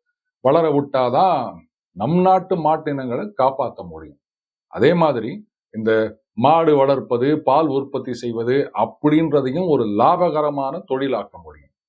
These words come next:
இந்த சிறு வீடு அப்படின்னு சொன்னோம் இல்லையா, இந்த எருமைகள் வந்து, எருமைகள் இல்ல, for that matter எந்த மாட்டினங்களா இருந்தாலும்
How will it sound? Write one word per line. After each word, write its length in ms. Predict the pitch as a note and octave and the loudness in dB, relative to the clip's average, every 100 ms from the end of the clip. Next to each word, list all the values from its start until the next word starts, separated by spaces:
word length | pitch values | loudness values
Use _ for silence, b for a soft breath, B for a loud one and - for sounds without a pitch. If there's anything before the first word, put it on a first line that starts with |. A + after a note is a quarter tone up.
| _ _ _ _ _ _ _ _ | _ _ _ _ _ _ _ _
இந்த 180 | F#3+ F3+ | 2 4
சிறு 300 | A3+ C#4 B3+ | 4 6 6
வீடு 320 | F#3+ E3 E3 | 4 4 0
அப்படின்னு 220 | B2 C3 - | -2 -8 -8
சொன்னோம் 220 | A#2+ F#2 | -8 -8
இல்லையா, 300 | E2+ F#3+ G3 | -4 -2 -2
இந்த 400 | C#3 A#2 A2 G#2 | -2 -2 -2 2
எருமைகள் 500 | E3+ C4 A#3+ E3+ A#2+ | 2 2 0 0 -4
வந்து, 680 | G#2 G2 G#2 D3 - A#2+ _ _ _ _ _ _ _ - | -10 -16 -10 -10 -8 -16 _ _ _ _ _ _ _ 0
எருமைகள் 360 | C3 G#3+ A#3 A3 | 2 4 4 2
இல்ல, 280 | C#3 A2 - _ | 0 -6 -16 _
for 120 | B2+ | -4
that 160 | B2 A2 | -4 -4
matter 320 | C3 D#3 D3 | -2 -2 -2
எந்த 240 | A2+ F3 G3 E3 B2+ G2+ F2 D#2 _ A2+ | -2 0 4 4 2 -2 -8 -12 _ -2
மாட்டினங்களா 680 | C#3 C3+ A#2 G#2+ F#2+ F2 F#2 | -2 -2 -6 -6 -6 -6 -4
இருந்தாலும் 720 | A#2+ C3+ G2 D#2+ A#2 E3 | -4 -2 -4 -4 -10 -12